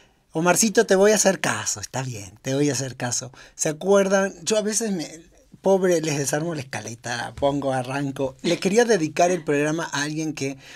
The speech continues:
hoy no peleé mucho, hoy es el cumpleaños de alguien que amo, la persona, una de las personas más importantes en mi vida. Y, este,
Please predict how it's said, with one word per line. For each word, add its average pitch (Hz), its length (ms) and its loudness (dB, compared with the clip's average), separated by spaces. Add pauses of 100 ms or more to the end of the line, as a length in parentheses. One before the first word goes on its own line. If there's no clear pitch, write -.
(240)
hoy 202 200 -6
no 214 140 -4
peleé 131 240 -4
mucho, 107 320 -10 (100)
hoy 170 180 -6
es 165 100 -8
el 143 140 -8
cumpleaños 143 800 -6
de 123 260 -8
alguien 147 640 -2
que 120 220 -6
amo, 120 340 -6 (560)
la 117 220 -10
persona, 131 500 -8
una 156 240 -6
de 139 60 -6
las 123 100 -12
personas 131 380 -10
más 131 240 -6
importantes 123 640 -8
en 104 100 -12
mi 107 140 -12
vida. 117 400 -4 (580)
Y, 139 140 0
este, 127 500 -4